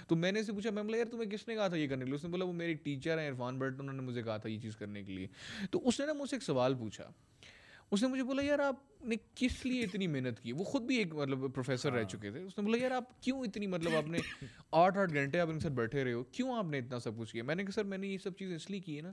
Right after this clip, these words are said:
Speaker 1: کیونکہ میں نے اپنے لائف کے اندر نا بڑی ہارڈ شپس دیکھی ہیں،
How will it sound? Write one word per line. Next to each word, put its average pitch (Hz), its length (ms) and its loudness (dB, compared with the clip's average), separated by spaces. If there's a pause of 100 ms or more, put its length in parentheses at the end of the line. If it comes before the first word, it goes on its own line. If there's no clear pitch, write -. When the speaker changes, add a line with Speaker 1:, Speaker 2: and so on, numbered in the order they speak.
(1000)
Speaker 1:
کیونکہ 170 260 4
میں 143 200 0
نے 175 160 2
اپنے 190 240 0
لائف 156 320 4
کے 185 100 0
اندر 175 160 -2
نا 190 120 -2
بڑی 175 580 0
ہارڈ 127 260 2
شپس 117 240 -4
دیکھی 101 360 -6
ہیں، 76 100 -16